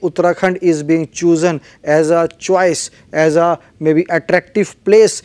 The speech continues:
for setting up of manufacturing facilities. We will see what are the incentives given by the government of Uttarakhand for promoting the development of industry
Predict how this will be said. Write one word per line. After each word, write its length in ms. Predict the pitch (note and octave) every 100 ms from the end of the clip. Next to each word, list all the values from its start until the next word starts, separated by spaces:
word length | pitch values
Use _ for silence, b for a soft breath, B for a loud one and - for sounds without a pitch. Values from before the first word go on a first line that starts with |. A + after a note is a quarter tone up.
| b
for 380 | _ - F3 F3+
setting 540 | - - - E3+ F#3+ E3+
up 200 | D#3 -
of 220 | D#3 -
manufacturing 680 | C#3+ C#3+ C#3 C3+ - C#3 C3
facilities. 600 | - B2 C#3 C3 C3 C3
We 160 | F3+
will 180 | G#3 G#3+
see 300 | F#3 G#3+ F3 B B
what 180 | E3 F#3
are 120 | F#3+
the 180 | E3+ F3
incentives 720 | E3+ D#3 - D#3+ D3+ F3 D#3
given 320 | C#3+ D#3 D#3 C#3+
by 160 | C#3+
the 100 | C3
government 480 | C3+ C#3 C3 C#3 C3+
of 120 | C#3
Uttarakhand 600 | C#3+ C3 C3+ C3 - C#3+
for 420 | - - - D#3+
promoting 680 | D#3+ - D#3 D#3+ E3 G3 F3 B B
the 140 | D3 D3
development 680 | C#3+ D3+ D#3 D3+ E3+ E3 D#3
of 180 | C#3+
industry 640 | D3 C3 D3 - - E3